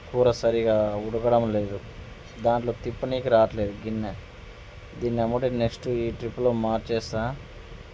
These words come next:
ఇప్పుడైతే తాలింపు గింజలు వేస్తున్నా. లైట్గా వేసి అలా ఒకసారి కలబెట్టాలి.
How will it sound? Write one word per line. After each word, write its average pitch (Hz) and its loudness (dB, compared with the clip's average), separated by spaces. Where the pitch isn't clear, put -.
ఇప్పుడైతే 113 2
తాలింపు 117 4
గింజలు 117 0
వేస్తున్నా. 113 0
లైట్గా 120 8
వేసి 120 8
అలా 117 12
ఒకసారి 117 8
కలబెట్టాలి. 113 4